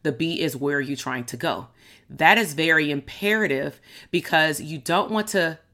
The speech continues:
take on a coaching program and you're not even clear about what you want to get out of it.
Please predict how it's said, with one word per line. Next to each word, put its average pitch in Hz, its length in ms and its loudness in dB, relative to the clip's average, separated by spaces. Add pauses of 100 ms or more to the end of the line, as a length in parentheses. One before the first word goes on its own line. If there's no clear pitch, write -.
(120)
take - 320 2 (100)
on 170 540 0 (340)
a 156 460 4 (140)
coaching 254 360 0
program 143 680 0
and 156 180 -2
you're 185 100 0
not 208 160 0
even 156 200 -2
clear 202 280 0
about 156 280 2
what 151 160 -4
you 151 100 -6
want 143 200 -6
to 135 80 -8
get 127 200 -6
out 131 200 -4
of 95 100 -10
it. - 180 -14